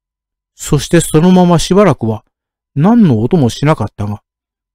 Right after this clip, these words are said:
やがて、そうか、という夫の声が聞こえた。竜はほっとして、我知らず微笑を浮かべた。みんな残ると言い出した。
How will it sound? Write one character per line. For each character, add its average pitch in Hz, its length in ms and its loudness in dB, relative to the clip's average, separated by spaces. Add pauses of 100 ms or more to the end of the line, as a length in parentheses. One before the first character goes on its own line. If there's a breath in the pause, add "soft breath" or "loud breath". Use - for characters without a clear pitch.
(280)
や 120 140 2
が 131 160 2
て、 - 240 -6 (960)
そ - 360 0
う - 40 -12
か、 - 240 -14 (920)
と 214 140 2
い 202 80 6
う 190 160 6
夫 180 300 2
の 233 100 4
声 170 220 2
が 95 120 -4
聞 - 60 -20
こ 113 160 -6
え 98 60 -8
た。 - 180 -18 (2000)
竜 214 160 6
は 131 180 4
ほ - 180 -2
っ - 60 -4 (100)
と 220 120 0
し - 120 -4
て、 151 220 -8 (420)
我 196 320 4
知 - 140 -4
ら 143 140 2
ず 135 120 -2
微 139 200 0
笑 208 240 6
を 175 80 4
浮 156 40 0
か 139 140 -2
べ 117 100 -4
た。 - 200 -14 (3250)
み 123 180 2
ん 185 120 6
な 196 140 4
残 185 320 2
る 202 60 0
と 123 100 2
言 123 100 2
い - 20 2
出 131 140 2
し - 80 -6
た。 - 240 -16